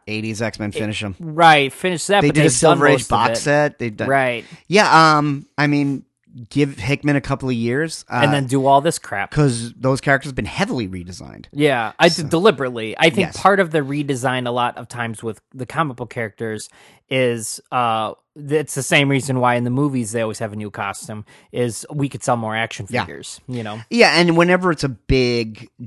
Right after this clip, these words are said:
Speaker 1: deep bench like this, you can always, you can always tell that the la-,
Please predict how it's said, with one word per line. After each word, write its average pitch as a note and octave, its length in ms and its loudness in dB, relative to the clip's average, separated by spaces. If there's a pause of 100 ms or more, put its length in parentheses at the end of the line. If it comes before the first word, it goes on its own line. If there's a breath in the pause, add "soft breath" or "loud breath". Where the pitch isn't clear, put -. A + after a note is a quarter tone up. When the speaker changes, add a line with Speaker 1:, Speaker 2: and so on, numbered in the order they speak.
Speaker 1:
deep B2+ 240 -6 (120)
bench A#2 320 -4
like C3+ 220 -2
this, D3+ 240 -2
you B2 100 -2
can A#2+ 160 -2
always, A2+ 520 -2 (280)
you C3+ 120 -6
can B2+ 160 0
always B2 200 0
tell A#2+ 280 -2
that A2 180 -4
the A2+ 100 -4
la-, A2 340 -4